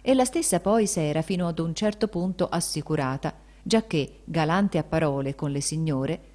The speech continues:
la mutabilità e l'impazienza dei suoi desideri gli facevano preferire quell'altre, le donne che si pagano. Che vergognoso dolore era stato il suo nel vedersi ridotta al punto di doversene rallegrare.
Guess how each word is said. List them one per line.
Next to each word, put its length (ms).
la 120
mutabilità 760
e 80
l'impazienza 720
dei 100
suoi 240
desideri 800
gli 140
facevano 440
preferire 540
quell'altre, 720
le 160
donne 260
che 140
si 140
pagano. 460
Che 180
vergognoso 640
dolore 440
era 180
stato 320
il 120
suo 640
nel 180
vedersi 480
ridotta 400
al 100
punto 320
di 100
doversene 600
rallegrare. 640